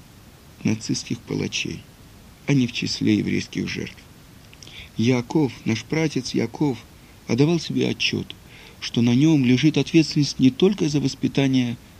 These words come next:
своих сыновей, но и за воспитание своих внуков. Та ответственность, которая лежит не только на родителях, но и на дедушках и бабушках, которые продолжают этот путь.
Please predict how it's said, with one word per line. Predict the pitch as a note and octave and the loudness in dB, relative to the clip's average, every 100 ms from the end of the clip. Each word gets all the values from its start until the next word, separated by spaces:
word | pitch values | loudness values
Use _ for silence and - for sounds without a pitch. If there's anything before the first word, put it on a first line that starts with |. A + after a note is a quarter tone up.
| - - - | -20 -20 -20
своих | - - A2 A2+ | -10 0 0 2
сыновей, | A#2+ A2+ G#2 F#2+ F2 - - - - - - - - - | 2 2 4 0 -2 -12 -20 -20 -20 -20 -20 -20 -10 4
но | B2+ | 6
и | C#3+ | 6
за | C3 B2 | 4 -2
воспитание | A#2 - A2 A#2+ B2 A#2 | -4 -4 -4 0 0 0
своих | - A2+ G2+ | 0 0 0
внуков. | - G2+ F#2 - - - - - - - | 0 0 0 -4 -16 -20 -20 -20 -18 -2
Та | D3 | 0
ответственность, | C3+ - E3+ E3 - C#3 - | 0 2 2 2 -2 -2 -2
которая | C#3 C#3+ C#3 | -2 0 4
лежит | C3+ B2 C#3+ C#3+ - - - | 2 4 2 0 -10 -16 2
не | C3+ | 2
только | C3 G3+ G3+ | 4 0 0
на | D#3 D3 | -2 0
родителях, | C#3 C#3 C3 B2+ A#2+ - - - - | 0 0 0 -2 -6 -10 -20 -20 -2
но | C#3 D#3 | 4 6
и | D#3 D3+ | 6 4
на | D3 C#3 C3+ B2+ - - | 4 2 0 -4 -14 -14
дедушках | A2+ C#3 F3 C#3+ - C#3 | 0 0 2 0 -2 -2
и | B2+ | -2
бабушках, | G#2 G2 G2+ G2 - G2+ - - - - | 0 -2 -2 -6 -8 -12 -14 -18 -16 -12
которые | - A2 C#3 C3+ | -6 -2 2 2
продолжают | - C#3+ C3 C3 A2+ B2+ D#3 D3 G#2+ - - - - - - | 2 2 4 4 2 0 -2 -2 -6 -8 -20 -20 -20 -14 -4
этот | A#2+ G#2+ | -4 -4
путь. | - G2 F#2 | -6 -6 -6